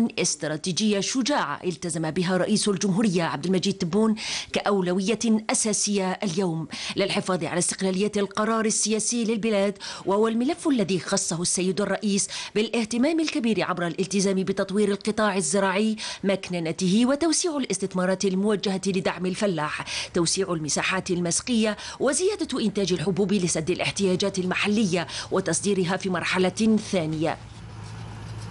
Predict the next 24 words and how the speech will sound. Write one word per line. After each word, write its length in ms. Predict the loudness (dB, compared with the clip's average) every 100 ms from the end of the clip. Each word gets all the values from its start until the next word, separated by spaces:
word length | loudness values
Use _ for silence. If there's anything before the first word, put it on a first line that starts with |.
| -10 -4 0
أهداف 380 | 2 2 0 4
باتت 600 | 4 4 2 0 -2 0
واضحة 460 | 0 2 2 0 2
المعالم 560 | 2 2 2 0 2
بعد 240 | 2 0 -2
مؤشرات 600 | -4 -2 -2 0 0 2
نوعية 460 | 2 2 2 0 2
لموسم 680 | 2 2 2 0 2 2 2
فلاحي 520 | 2 0 2 2 2
سخي 420 | 0 0 0 0 -2 -6 -6 -2
جدت 340 | -2 0 -2
به 240 | 0 0 2
هذه 180 | 2 2
الأرض 380 | 2 2 2 2
الطيبة 480 | 2 2 0 -2 -2
التي 300 | -2 2 2
زرعت 560 | 4 2 0 -4 -4
وارتوت 600 | 0 2 2 2 2 2
بسواعد 600 | 0 2 2 0 0 -2 0
أبنائها 600 | 2 2 2 2 -2 -2 -6 -6 -2 0
الذين 360 | 2 4 2
تجندوا 580 | 2 2 2 2 0 0
لمرحلة 560 | 2 2 2 2 2 2
حصاد 640 | 0 0 2 0 2 0